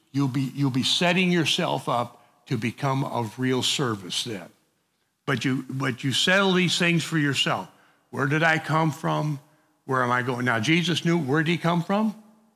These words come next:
He came from God. Where's he going?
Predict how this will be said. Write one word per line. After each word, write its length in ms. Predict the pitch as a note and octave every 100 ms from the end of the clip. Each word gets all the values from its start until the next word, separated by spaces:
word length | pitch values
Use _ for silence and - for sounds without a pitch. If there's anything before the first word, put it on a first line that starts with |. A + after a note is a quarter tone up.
| _ _ _ _ _ -
He 80 | F#2
came 240 | - F#2+
from 220 | G#2+ D3
God. 420 | E3 B3+ C#4+ - G#2 - _ _ _ _ _ _ _ -
Where's 200 | C3 B2+
he 100 | B2+
going? 400 | D3+ G#3+ D4